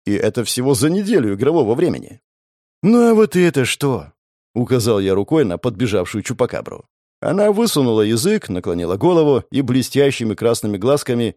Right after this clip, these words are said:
источала непомерную любовь к хозяину. И знаете, от вида довольной собачки я немного поумерил пыл ненависти. «Эх, ладно», —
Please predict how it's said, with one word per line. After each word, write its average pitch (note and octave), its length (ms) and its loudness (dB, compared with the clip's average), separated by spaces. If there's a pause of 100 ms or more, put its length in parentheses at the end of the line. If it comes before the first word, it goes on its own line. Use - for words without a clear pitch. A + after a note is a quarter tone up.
источала C#3+ 520 0
непомерную B2 880 0
любовь D#2 320 -4
к - 60 -20
хозяину. F2 600 -8 (340)
И D3+ 100 0
знаете, F#3 720 0
от C3+ 200 -2
вида G3+ 240 0
довольной D#3+ 400 2
собачки D#3+ 520 0
я B2+ 280 0
немного C3 460 2
поумерил A2+ 680 0
пыл B2 360 -2
ненависти. G#2+ 760 -4 (560)
«Эх, G#3 440 2
ладно», — C#3 680 0